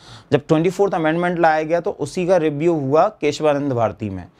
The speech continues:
ठीक है? तो ये अपने आप में जुड़े हुए हैं। तो इसको अगर हम देखें, तो इसका सही आंसर हो जाएगा ऑप्शन नंबर बी। Then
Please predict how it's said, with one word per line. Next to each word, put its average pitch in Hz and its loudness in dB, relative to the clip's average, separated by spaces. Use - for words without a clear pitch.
ठीक 156 0
है? 202 4
तो 160 -8
ये 202 4
अपने 190 -2
आप 180 0
में 220 -2
जुड़े 160 2
हुए 104 -4
हैं। 90 -16
तो - -12
इसको 127 -2
अगर 160 0
हम 175 -4
देखें, 139 -2
तो 170 -6
इसका 170 -6
सही 147 -2
आंसर 151 -2
हो 151 2
जाएगा 147 -2
ऑप्शन 156 -6
नंबर 131 -4
बी। 110 -6
Then 165 2